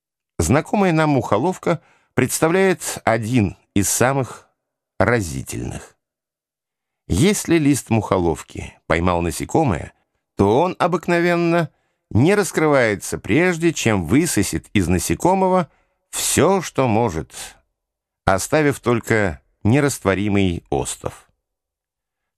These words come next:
Тот же опыт можно повторить, заменив муху куском мяса, сырого или жареного, или круто сваренным яичным белком. Листочек тотчас плотно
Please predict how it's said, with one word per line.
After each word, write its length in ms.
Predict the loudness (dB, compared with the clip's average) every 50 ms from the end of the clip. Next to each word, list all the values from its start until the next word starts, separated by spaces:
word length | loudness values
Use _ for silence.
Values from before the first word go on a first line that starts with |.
| _
Тот 240 | 0 2 2 2 0
же 240 | 0 0 0 -2 0 0
опыт 340 | -2 -2 -2 -2 -4 -4
можно 360 | 0 0 0 0 0 -2 -4 -4
повторить, 600 | -4 -6 -4 -4 -2 -2 -2 -4 -4 -6 -14 _ _ _ _ _ _ _ _ -2
заменив 540 | 0 2 4 4 4 4 2 0 0 -2
муху 500 | 0 0 2 2 2 0 0 0 0 -2
куском 520 | 0 0 -2 -2 -2 0 0 0 0 2 0
мяса, 500 | 0 -2 -4 -6 -8 -10 -10 -10 -12 _ _ _ _ _ _ _ _
сырого 540 | -4 0 2 2 4 4 2 2 0 0 -2
или 140 | -2 -2 -4
жареного, 640 | -4 0 0 0 0 0 -2 -2 -2 -2 -2 -4 _ _ _ _ _ -2
или 260 | 0 2 2 2 0
круто 380 | 0 2 0 0 2 2 0 -2
сваренным 600 | -2 -2 0 2 2 2 2 0 0 0 0 0
яичным 600 | 0 0 0 0 0 0 -2 -2 2 2 2 4
белком. 600 | 2 2 0 0 -4 -6 -6 -6 -6 -6 -10 _ _ _ _ _ _ _ _ _ _ _ _
Листочек 760 | 0 2 2 2 0 -2 -2 0 0 0 0 -2 -4 -4 -4 _ _ _
тотчас 640 | 0 2 2 2 0 -4 -8 -4 -4 -4 -4 -4
плотно 800 | -8 _ 0 2 2 4 2 2 0 _ -6 -4 -4 -4 -6 -10